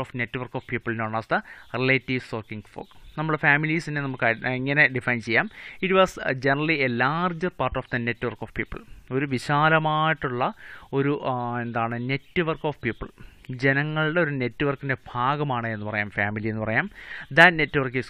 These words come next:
called as the relatives. ആ നെറ്റ്വർക്കിനെയാണ് നമ്മൾ ഏത് പേരിൽ വിളിക്കുന്നത്? റിലേറ്റീവ്സ് അല്ലെങ്കിൽ ബന്ധുക്കൾ അല്ലെങ്കിൽ ബന്ധുത്വം എന്ന പേരിൽ വിളിക്കുന്നത്.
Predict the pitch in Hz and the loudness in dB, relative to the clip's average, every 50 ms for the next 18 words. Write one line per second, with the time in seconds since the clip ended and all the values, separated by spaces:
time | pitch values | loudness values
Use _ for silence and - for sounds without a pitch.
0 | - 110 107 104 104 - - 240 - - _ - - - - - 113 120 117 - | -6 -6 -4 -2 0 0 0 0 0 -4 _ -20 -20 -18 -8 -2 -2 -2 -2 -2
1 | - - 113 113 107 104 - - 113 113 - - 117 117 123 123 123 120 120 - | -6 -6 -4 -2 -2 -4 -4 -6 -8 -8 -4 0 2 2 4 4 2 2 0 -2
2 | - 131 127 123 131 131 120 120 117 113 110 107 107 107 107 107 - 113 107 107 | 0 -2 -2 -2 -2 -4 -2 -2 -2 -4 -4 -2 -2 -2 -2 0 0 -2 -2 -2
3 | 110 110 110 113 113 110 107 110 123 127 139 143 - - 127 120 107 - - - | -4 -4 -4 -4 -4 -4 -4 -2 0 0 0 0 -2 -4 -6 -6 -6 -8 -8 -10
4 | - - 104 110 110 107 107 104 110 113 120 123 131 120 - - 123 123 - 117 | -8 -8 -6 -6 -6 -6 -6 -4 -4 -6 -4 -4 -6 -6 -4 -4 -2 0 0 0
5 | 113 113 110 110 117 117 127 123 139 - - 139 117 104 101 101 - 98 101 107 | 0 0 -4 -4 -4 -4 -2 -2 -4 -4 -4 -6 -6 -8 -10 -10 -10 -10 -10 -10
6 | 151 185 185 147 - - - - - | -8 -8 -8 -8 -8 -10 -16 -16 -20